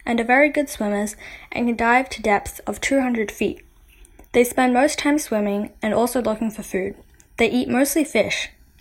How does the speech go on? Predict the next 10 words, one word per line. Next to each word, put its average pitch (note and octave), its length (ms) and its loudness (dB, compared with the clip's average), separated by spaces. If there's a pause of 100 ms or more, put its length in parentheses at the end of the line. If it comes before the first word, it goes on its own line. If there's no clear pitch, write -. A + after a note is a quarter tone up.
(200)
The C4+ 120 6
Atlantic D#4 480 2
puffin's B3 380 2
predators G3+ 420 2
include G3+ 440 0
gulls, C4 460 2 (260)
hawks, - 540 0 (120)
eagles, D4+ 460 4
and G#3+ 260 -4
foxes. - 560 -6